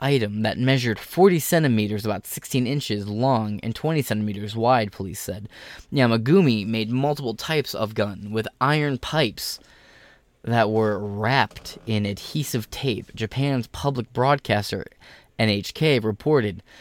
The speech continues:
citing the police. The police found guns with three, five, and six iron pipes as barrels. The suspect inserted bullets into the pipe, which he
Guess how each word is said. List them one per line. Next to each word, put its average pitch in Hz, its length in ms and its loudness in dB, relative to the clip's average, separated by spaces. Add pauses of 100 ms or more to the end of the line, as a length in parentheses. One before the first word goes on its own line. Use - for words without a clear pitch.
(220)
citing 160 480 2
the 123 80 2
police. 165 600 2 (2500)
The 143 140 6
police 233 380 4
found 131 360 4
guns 107 540 4
with 104 220 0 (200)
three, 151 380 2
five, 120 440 2
and 104 140 -4
six - 480 -2
iron 107 280 4
pipes 131 380 0
as 98 80 -4
barrels. 107 540 0
The 110 80 -2
suspect 123 600 2
inserted 117 720 2
bullets 139 500 4 (360)
into 170 200 0
the 147 140 4
pipe, 165 440 0
which 120 240 0
he 107 300 -2